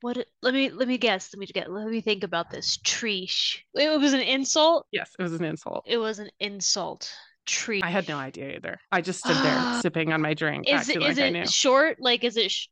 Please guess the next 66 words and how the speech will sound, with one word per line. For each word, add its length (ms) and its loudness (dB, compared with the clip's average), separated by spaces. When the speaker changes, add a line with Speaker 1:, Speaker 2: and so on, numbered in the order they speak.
Speaker 2:
So 180 6
we 100 8
had 180 4
to 40 2
have 120 2
her 100 2
spell 460 2
it. 140 0
I 60 2
don't 320 -2
Speaker 1:
Yeah. 220 4
Speaker 2:
understand. 220 -8
You're 240 0
just 180 -6
making 300 -4
up 160 -6
words. 300 -4
And 100 -2
she 80 0
goes, 140 4
"You 60 4
want 100 4
me 60 4
to 60 -6
spell 280 2
it 60 4
out 160 0
for 100 -2
you?" 320 2
And 140 -6
I 40 0
was 120 -2
like, 260 -2
"Yeah, 220 4
Speaker 1:
Yes. 280 -8
Speaker 2:
fucking 260 -4
spell 260 4
it 80 4
out." 180 2
<laughs> 320 -8
And 200 -4
she 120 -10
goes, 260 0
"T 220 -4
R 280 4
E 60 -8
E 340 -6
S 160 -4
H." 340 -4
And 80 -6
I 40 2
was 100 -4
like, 240 -4
"Yeah, 180 0
that's 180 -2
a 40 8
Speaker 1:
Okay, 140 4
Speaker 2:
made 200 4
up 100 0
word. 120 2
I 40 2
Speaker 1:
treesh. 180 -2
Speaker 2:
have 280 2
no 180 0
fucking 360 -6
clue. 140 -8